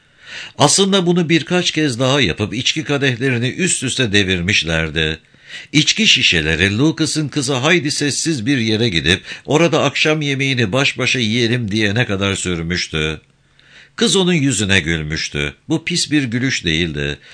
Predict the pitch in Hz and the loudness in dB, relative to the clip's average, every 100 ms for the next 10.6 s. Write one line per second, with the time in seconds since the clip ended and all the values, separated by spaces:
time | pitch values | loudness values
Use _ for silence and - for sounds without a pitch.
0 | - - 117 208 214 180 190 180 151 151 | -18 -2 4 4 4 0 0 0 2 2
1 | - 127 135 151 98 80 82 73 80 87 | 0 -2 -2 0 0 2 2 0 0 0
2 | 101 - 127 143 139 165 135 92 92 76 | -2 -4 -4 -2 0 0 0 0 0 -2
3 | 85 85 82 85 82 82 - 80 80 - | -4 -4 -2 -2 -2 -4 -2 -2 -4 -8
4 | _ - - - - 104 156 185 151 175 | _ -20 -18 -18 -2 2 4 4 2 2
5 | 104 151 175 165 156 139 135 - 139 120 | 4 2 2 0 0 0 -2 -2 -2 0
6 | 151 104 85 80 78 90 101 - - - | 0 -2 0 2 2 0 -2 -8 -8 0
7 | 90 90 - 104 95 101 113 131 107 107 | 2 0 -2 0 2 4 4 4 2 0
8 | 101 101 117 95 85 85 82 92 95 113 | 0 0 0 -2 0 0 2 2 2 2
9 | 120 110 113 120 90 95 95 98 82 82 | 4 2 0 0 2 2 4 2 2 -2
10 | 80 78 - 78 78 76 | -4 -2 -2 -2 -2 -6